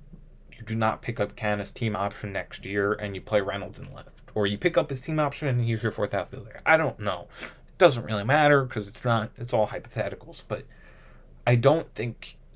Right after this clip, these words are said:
the Mets are going to, my point, my whole point of this, right, went on a little tangent there. The Mets are not getting a superstar player.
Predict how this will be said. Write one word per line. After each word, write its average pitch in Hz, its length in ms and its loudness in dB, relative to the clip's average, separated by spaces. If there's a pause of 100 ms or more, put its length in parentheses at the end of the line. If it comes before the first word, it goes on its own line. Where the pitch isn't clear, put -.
the 131 80 0
Mets 117 300 -4
are 120 40 -6
going 113 280 -2
to, 104 260 -6
my 110 140 -2
point, 165 400 2
my 127 80 2
whole 185 160 4
point 170 240 0
of 90 120 -4
this, - 220 -20 (140)
right, 117 200 -2 (680)
went 123 220 2
on 117 120 2
a - 20 0
little 113 160 -2
tangent 110 420 -2
there. - 240 -14 (1000)
The - 120 -14
Mets 135 280 -6
are 113 80 -8
not 123 280 -4
getting 113 420 -2 (320)
a 127 60 -8
superstar 120 560 -2
player. 92 500 2